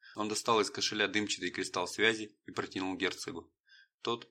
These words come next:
сжал его в кулаке и уставился в пространство.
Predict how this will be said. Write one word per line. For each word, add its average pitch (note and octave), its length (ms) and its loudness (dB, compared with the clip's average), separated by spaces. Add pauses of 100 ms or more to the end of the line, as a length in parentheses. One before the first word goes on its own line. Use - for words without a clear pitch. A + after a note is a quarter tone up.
сжал F#2+ 320 4
его F2+ 220 0
в - 80 -12
кулаке G2 600 -2
и - 100 -10
уставился F2+ 540 0
в - 80 -16
пространство. - 680 -6